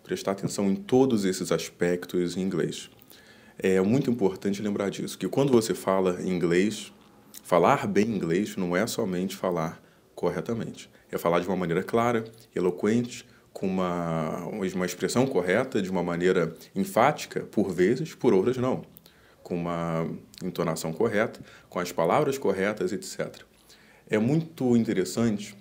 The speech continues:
o estudo, sobretudo no caso do inglês, e se você já estudou inglês, você sabe essa parte dos modal verbs, que são os verbos modais, e ali você estuda as diferenças entre can, could,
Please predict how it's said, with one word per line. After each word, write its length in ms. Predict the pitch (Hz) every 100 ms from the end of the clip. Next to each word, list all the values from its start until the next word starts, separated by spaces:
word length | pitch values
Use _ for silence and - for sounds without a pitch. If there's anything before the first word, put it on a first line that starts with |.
| -
o 100 | 90
estudo, 560 | 87 - - 117 87 80
sobretudo 680 | - 120 117 117 131 131 104
no 260 | - 90 90
caso 240 | 90 90
do 80 | 82
inglês, 520 | 82 92 107 101 - - _ _ _ -
e 560 | - 90 87 85 82 78
se 120 | -
você 320 | 85 82 104 98
já 120 | 90
estudou 280 | - 85 85
inglês, 380 | 78 82 101
você 300 | 104 87 -
sabe 480 | - - 95 92 80 - - - - -
essa 200 | 82 -
parte 400 | - 101 - 95
dos 200 | 92 -
modal 480 | 92 101 104 92 87
verbs, 600 | 82 104 92 - 78 -
que 140 | -
são 160 | - 85
os 100 | 80
verbos 440 | 80 90 90 82
modais, 640 | 87 78 85 98 87 - - _ _ - - _ - _ - -
e 240 | 131 135
ali 220 | 123 127
você 320 | 151 147 - 139
estuda 560 | - - 147 107 95
as 140 | 98 98
diferenças 560 | 101 104 110 113 98
entre 200 | 98 95
can, 420 | - 120 127 131 131 - - _ _ _
could, 640 | - 113 117 117 117